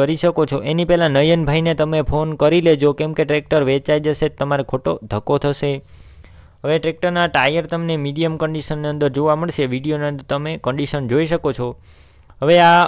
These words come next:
અર્જુન ચારસો પિસ્તાલીસની કિંમતની વાત કરું તો એક લાખ અને સાઠ હજાર કિંમત અંદાજિત રાખેલી છે નયનભાઈએ.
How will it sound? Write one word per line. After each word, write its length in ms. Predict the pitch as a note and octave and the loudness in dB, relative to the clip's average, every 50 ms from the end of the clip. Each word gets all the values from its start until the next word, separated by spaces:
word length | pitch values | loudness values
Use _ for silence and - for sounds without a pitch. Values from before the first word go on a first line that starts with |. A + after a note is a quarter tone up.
| - D3 | 2 0
અર્જુન 320 | C3+ C3 C3 C3 D#3 F3 F3 - | 0 0 0 0 -2 -2 -2 0
ચારસો 300 | F3 D#3+ D#3 D3 - F3+ E3+ - | 0 0 0 0 0 -2 -2 -2
પિસ્તાલીસની 680 | D#3+ C#3+ - - E3 E3 E3 E3+ D#3+ - F3 E3+ D#3 - | -6 -10 -4 0 0 0 2 0 -2 -4 -4 -6 -4 -6
કિંમતની 460 | C#3 C#3 D3 D3+ D#3+ D#3+ - - E3+ F3 | -6 -6 -4 -2 -4 -4 -4 -4 -2 0
વાત 160 | F3 F3 E3+ - - | 0 0 0 0 0
કરું 240 | F#3+ F#3 D#3 A#2+ - - _ _ _ _ _ _ _ _ - | 0 0 0 -2 -8 -12 _ _ _ _ _ _ _ _ 2
તો 120 | F3 F#3 F#3+ F#3+ F#3+ F3+ - - _ _ _ _ - E3+ F3 | 4 4 6 4 4 2 0 -6 _ _ _ _ -2 -2 -2
એક 180 | F#3+ F#3 - F#3+ F#3 | 0 0 0 2 4
લાખ 240 | F3+ F3+ F3+ F3 - C#3+ - - D#3+ | 4 4 4 2 -4 -8 -6 -4 -2
અને 180 | E3 E3+ F3 F3+ F3 F3 E3+ D3 - | 0 2 2 2 2 0 -2 -6 -6
સાઠ 340 | - B2 B2+ C#3+ D3+ C#3+ D3+ D#3+ D3+ | -4 -2 -2 -2 0 -2 -2 0 2
હજાર 160 | D#3+ D#3+ D#3 C#3+ - | 2 2 2 0 -4
કિંમત 380 | D3+ D#3 D#3 D#3+ D#3+ D#3 - C#3+ C#3+ | -6 -4 -2 0 -2 -2 -2 -2 -2
અંદાજિત 420 | C#3+ D3 D#3 E3 D#3+ F3+ E3+ - _ - - A#2 | 2 2 2 2 2 -2 -4 -6 _ -8 -4 -2
રાખેલી 520 | G#2+ G#2 A2+ - - E3+ F#3+ G3 F3+ D3+ B2+ | -2 -2 -2 0 2 2 4 4 2 0 -2
છે 100 | - C3 A#2+ - - _ - B2 | -4 -6 -8 -10 -14 _ -6 -2
નયનભાઈએ. 560 | B2+ C3 D3 D#3 E3 D3+ C#3 C3+ B2+ B2+ B2 | 0 0 0 0 0 0 0 0 0 0 -2